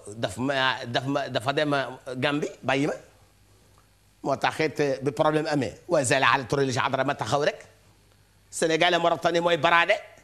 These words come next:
Sénégal mooy baraade, Mauritanie mooy kaas, Sénégal mooy suukar, Mauritanie mooy warga, Sénégal mooy furno, Mauritanie mooy këriñ.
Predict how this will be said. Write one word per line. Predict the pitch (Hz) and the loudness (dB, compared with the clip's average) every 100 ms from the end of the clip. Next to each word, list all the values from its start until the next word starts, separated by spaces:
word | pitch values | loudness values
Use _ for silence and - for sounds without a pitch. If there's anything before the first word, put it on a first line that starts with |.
| _ _ _ _ _ _ _ _ _ _ _ _ - | _ _ _ _ _ _ _ _ _ _ _ _ -20
Sénégal | - 180 175 170 170 | -2 2 4 4 4
mooy | 170 | 2
baraade, | 160 170 175 | 4 4 4
Mauritanie | 202 170 170 170 | 2 0 2 2
mooy | 170 165 | 2 2
kaas, | 208 349 - - _ _ _ _ _ _ | 0 0 -8 -14 _ _ _ _ _ _
Sénégal | - 190 180 175 165 | -2 2 4 4 2
mooy | 175 | 2
suukar, | - 185 156 120 - - | 0 -2 -2 -4 -6 -4
Mauritanie | 160 180 139 165 | 0 0 2 2
mooy | 170 175 | 4 4
warga, | 180 180 - - _ _ _ _ _ - | 2 0 -6 -16 _ _ _ _ _ -6
Sénégal | - 175 175 175 | 0 2 4 2
mooy | 175 175 | 2 2
furno, | 180 180 117 - - | 2 0 0 -6 -6
Mauritanie | - 170 165 175 | -2 0 2 2
mooy | 170 175 | 2 2
këriñ. | 170 196 | 2 0